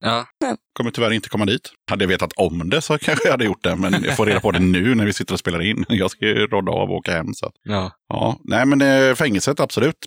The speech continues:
Speaker 3: Bra, eh, ställe. Och, och det är ju också så här,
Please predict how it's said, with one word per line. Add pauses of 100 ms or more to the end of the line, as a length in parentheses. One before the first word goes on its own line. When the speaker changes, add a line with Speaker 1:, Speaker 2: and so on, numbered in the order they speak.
Speaker 3:
Bra,
eh, (340)
ställe. (260)
Och,
och
det
är
ju
också
så
här,